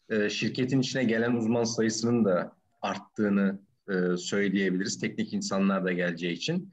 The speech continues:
Bunun dışında yapılabilecek hata sayısı ve hataların şiddeti de,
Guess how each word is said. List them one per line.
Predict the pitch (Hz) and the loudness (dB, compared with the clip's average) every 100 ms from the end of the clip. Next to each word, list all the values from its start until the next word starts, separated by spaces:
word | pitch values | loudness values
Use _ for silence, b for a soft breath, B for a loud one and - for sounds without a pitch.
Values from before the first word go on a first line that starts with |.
| b b b - | b b b 0
Bunun | 135 160 139 | 2 2 2
dışında | 135 135 156 135 117 165 208 | -2 -2 2 2 2 0 0
yapılabilecek | 120 113 135 135 139 180 123 | -4 -2 0 0 -2 -6 -6
hata | - 151 151 151 - | -4 -2 -2 -2 -8
sayısı | - 113 120 120 | -4 -2 -2 -2
ve | 196 | -2
hataların | 135 139 131 139 175 | -2 -2 0 2 0
şiddeti | - 135 127 131 131 | 0 -2 -2 -2 -2
de, | 120 92 | 0 0